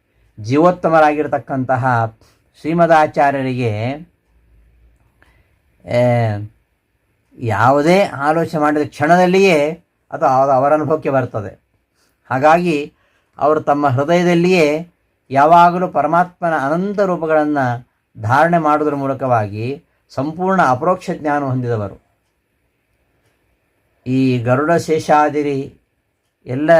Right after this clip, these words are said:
ದೇವತೆಗಳಿಗೂ ಈ ರೀತಿಯಾದ ಒಂದು ಅಪರೋಕ್ಷ ಜ್ಞಾನ ಇಲ್ಲ. ಪರಮಾತ್ಮನ ವಿಷಯದಲ್ಲಿ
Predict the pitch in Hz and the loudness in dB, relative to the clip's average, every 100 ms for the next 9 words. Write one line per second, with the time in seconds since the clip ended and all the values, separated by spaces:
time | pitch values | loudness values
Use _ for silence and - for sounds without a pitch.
0 | 151 135 127 156 160 160 151 156 165 131 | 4 2 0 0 0 -2 0 0 2 0
1 | 123 - 139 165 175 170 165 160 160 151 | -2 -6 -6 -2 -2 -2 2 2 2 0
2 | 151 151 123 147 147 - 135 135 131 123 | -4 -6 -8 -6 -8 -8 -6 -4 -2 -4
3 | 110 98 - _ _ _ _ _ _ _ | -6 -8 -12 _ _ _ _ _ _ _
4 | _ _ - - 123 147 165 - 175 156 | _ _ -16 -2 2 4 2 0 -8 -6
5 | 170 151 160 180 143 123 - | -4 -2 0 0 0 -2 -6